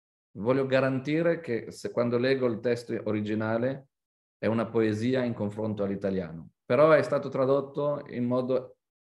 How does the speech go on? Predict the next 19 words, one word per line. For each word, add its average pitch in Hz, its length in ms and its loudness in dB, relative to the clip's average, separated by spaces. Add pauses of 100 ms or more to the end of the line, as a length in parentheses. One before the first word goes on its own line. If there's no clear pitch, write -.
(840)
ineccepibile, 120 720 0
ma 123 240 0
comunque 156 480 0
perde 127 420 2
moltissimo 120 680 -4
del 104 160 -4
suo 110 180 -2
colore, 110 680 2
del 101 200 -4
suo 107 240 -6
calore 104 720 -2 (500)
e 107 80 -6
della 101 220 0
genuinità. 101 540 -2
Comunque 143 500 0
dobbiamo 110 340 0
leggere 92 300 -4
in 90 60 -8
italiano. - 380 -14